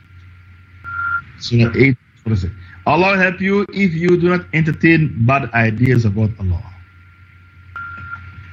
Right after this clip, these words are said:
Allah will help you if you don't entertain bad ideas about Allah. Because Allah said,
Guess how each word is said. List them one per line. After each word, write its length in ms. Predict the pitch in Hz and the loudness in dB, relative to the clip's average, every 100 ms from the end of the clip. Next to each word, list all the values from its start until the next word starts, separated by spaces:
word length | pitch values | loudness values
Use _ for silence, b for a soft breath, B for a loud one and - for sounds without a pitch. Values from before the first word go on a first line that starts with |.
| - - | -10 -2
Allah 440 | 143 175 190 196 151 | 0 2 2 0 0
will 160 | 170 | 2
help 260 | 160 185 185 | 2 2 0
you 260 | 190 196 - | -2 -4 0
if 280 | 262 247 147 - - _ _ _ | 2 4 2 -6 -20 _ _ _
you 260 | - 131 160 | 0 4 4
don't 420 | 135 165 196 185 - | 4 4 2 0 -2
entertain 640 | 160 151 - 185 185 180 120 | -2 0 4 4 4 2 2
bad 200 | 147 160 151 | 2 0 -2
ideas 500 | 135 131 123 165 151 - | 0 0 0 -2 -4 -8
about 260 | 123 127 123 | -6 -6 -6
Allah. 340 | 120 - - - _ _ _ b b b - | -8 -6 -10 -16 _ _ _ b b b 0
Because 320 | 156 190 180 | 2 2 0
Allah 280 | 165 185 196 | 0 0 0
said, 180 | 190 180 | 0 -2